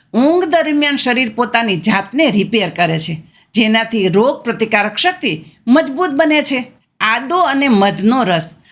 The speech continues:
રાત્રે સૂતા પહેલા આદુ અને મધનો રસ પીવાની ટેવ રાખો. તેનાથી રાત્રે આવતી ઉધરસથી છુટકારો મળશે. નિષ્કર્ષ, ઉધરસમાંથી સંપૂર્ણ મુક્તિ અને સ્વસ્થ જીવન. મિત્રો, હું તમને ખાતરી આપું છું કે આ સરળ અને અસરકારક ઘરેલું ઉપચાર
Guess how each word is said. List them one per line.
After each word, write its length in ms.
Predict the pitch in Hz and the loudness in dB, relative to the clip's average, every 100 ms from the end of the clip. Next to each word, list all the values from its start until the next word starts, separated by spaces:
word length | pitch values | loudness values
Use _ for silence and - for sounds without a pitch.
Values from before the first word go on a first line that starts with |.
| - | -6
રાત્રે 480 | 196 208 220 359 381 | -2 -2 -2 -2 -2
સૂતા 340 | - 294 285 | -2 -2 -2
પહેલા 280 | 269 254 254 | -2 -2 -2
આદુ 460 | 214 - 226 262 330 | -2 -2 -2 0 0
અને 260 | 285 240 | 2 2
મધનો 500 | 185 185 165 185 240 | 2 0 0 0 2
રસ 280 | 202 233 254 | 2 0 -2
પીવાની 360 | 202 190 208 302 | -2 -2 0 0
ટેવ 240 | 330 359 | 0 0
રાખો. 360 | 311 294 262 233 - _ _ | 0 0 -4 -10 -12 _ _
તેનાથી 480 | 254 262 294 330 370 | -2 0 0 -2 -2
રાત્રે 440 | 330 220 214 - 330 | 0 0 -2 -2 -2
આવતી 360 | 277 269 269 | -2 -4 -4
ઉધરસથી 520 | 208 175 214 233 - | -2 0 0 0 -4
છુટકારો 540 | 320 220 208 214 214 196 | -4 -4 -2 -2 -2 0
મળશે. 440 | 180 160 - 156 - _ _ 180 | 0 0 -2 -8 -14 _ _ 0
નિષ્કર્ષ, 560 | 240 277 - 214 170 - - - _ | 2 2 -2 -2 -2 -6 -16 -20 _
ઉધરસમાંથી 800 | 226 220 294 370 339 320 339 370 | 0 2 2 0 0 0 0 0
સંપૂર્ણ 580 | 359 277 262 - 277 226 | 0 0 -2 0 2 2
મુક્તિ 460 | 202 254 311 339 262 | 4 2 0 -2 -2
અને 300 | - 170 170 | -2 0 0
સ્વસ્થ 500 | - 175 208 214 285 | 0 0 0 0 -2
જીવન. 400 | 262 349 285 226 - - - 269 | 0 0 0 -2 -8 -20 -4 -2
મિત્રો, 280 | 330 392 | 0 0
હું 140 | 415 392 | 0 2
તમને 260 | 392 381 | 0 -2
ખાતરી 500 | 381 - 226 220 254 | -2 -2 -2 0 0
આપું 280 | 220 208 175 | 0 -2 -6
છું 320 | 160 156 - - _ | -6 -6 -8 -18 _
કે 80 | 240 | -4
આ 140 | 196 | -2
સરળ 500 | 170 - 214 247 320 | -4 0 0 2 0
અને 260 | 311 262 196 | 0 0 0
અસરકારક 540 | 269 226 220 247 247 | 0 0 -2 0 -2
ઘરેલું 540 | 190 190 208 214 247 370 | -4 0 2 2 0 -2
ઉપચાર 320 | 381 277 170 | -2 -4 -4